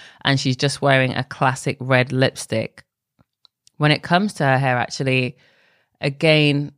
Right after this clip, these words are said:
I feel like Ginger, the character, sees herself as this glamorous femme fatale because many of her looks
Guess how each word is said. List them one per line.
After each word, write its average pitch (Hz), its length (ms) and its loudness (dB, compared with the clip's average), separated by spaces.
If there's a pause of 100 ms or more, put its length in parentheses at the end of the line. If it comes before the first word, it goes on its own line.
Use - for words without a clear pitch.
(300)
I 151 100 2
feel 196 220 0
like 190 180 2
Ginger, 170 280 0
the 156 100 0
character, 160 540 0
sees 151 380 0
herself 139 500 2
as 131 180 0
this 139 200 -2
glamorous 135 640 0
femme 127 240 -2
fatale 160 360 2
because 139 460 0
many 160 420 2
of 165 120 -2
her 139 120 -2
looks 127 480 -4